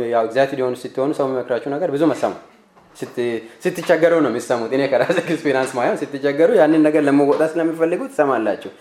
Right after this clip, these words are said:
ግን የሆነ exactly በምትሆንበት ጊዜ ብዙም አሰሙ እና፣ እ፣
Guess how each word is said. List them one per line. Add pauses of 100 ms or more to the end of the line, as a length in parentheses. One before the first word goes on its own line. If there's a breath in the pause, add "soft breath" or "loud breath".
(220 loud breath)
ግን
የሆነ
exactly
በምትሆንበት
ጊዜ
ብዙም (180)
አሰሙ (340)
እና፣ (800 loud breath)
እ፣